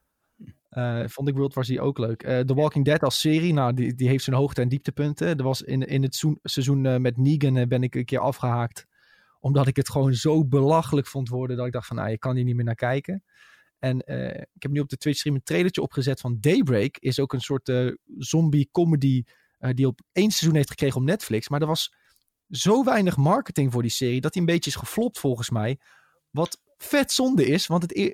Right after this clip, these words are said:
van dat seizoen is echt superleuk. En ik, dat vind ik ook echt een aanrader, Daybreak.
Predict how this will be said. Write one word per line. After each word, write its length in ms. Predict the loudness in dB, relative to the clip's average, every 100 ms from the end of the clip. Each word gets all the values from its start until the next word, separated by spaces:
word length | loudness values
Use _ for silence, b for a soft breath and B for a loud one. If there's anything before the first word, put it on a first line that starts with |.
| -2
van 140 | -2
dat 180 | 0 0
seizoen 340 | 0 4 4
is 200 | 2 0
echt 220 | -2 -4
superleuk. 500 | -2 -2 2 2 2
En 120 | 0 -4
ik, 100 | -2
dat 320 | -4 -6 -2
vind 120 | 0
ik 60 | 0
ook 100 | -2
echt 180 | -4
een 60 | -2
aanrader, 480 | 0 0 0 -2 0
Daybreak. 540 | 0 0 0 -2 -4